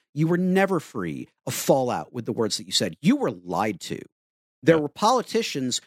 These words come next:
Speaker 1: who lied to you to get you to vote a certain way,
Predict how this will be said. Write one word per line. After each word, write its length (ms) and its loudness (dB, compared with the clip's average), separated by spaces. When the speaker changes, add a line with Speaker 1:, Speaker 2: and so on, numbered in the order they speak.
Speaker 1:
who 100 0
lied 560 2
to 140 -8
you 200 -4
to 120 -10
get 220 0
you 100 -2
to 80 0
vote 360 0
a 60 -10
certain 500 -4
way, 520 -2